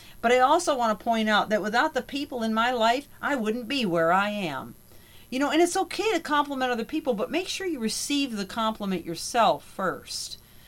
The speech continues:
And, you know, I try to do that often. I, I mean, I, I can, you know, years and years ago, yeah, I had some difficulties with receiving compliments. And I had, a, you know, I used some of those crazy excuses and so forth. But really,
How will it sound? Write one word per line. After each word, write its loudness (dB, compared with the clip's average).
And, 2
you -4
know, 4
I 4
try -6
to -6
do -6
that -4
often. -2
I, 2
I -2
mean, 0
I, -2
I -2
can, -6
you -4
know, -4
years -4
and -4
years -4
ago, -6
yeah, 0
I 0
had -4
some -6
difficulties -8
with -8
receiving -4
compliments. -4
And 0
I 0
had, 0
a, -2
you -2
know, 4
I 2
used -2
some -2
of -2
those -4
crazy -4
excuses -8
and -2
so -8
forth. -6
But 2
really, 0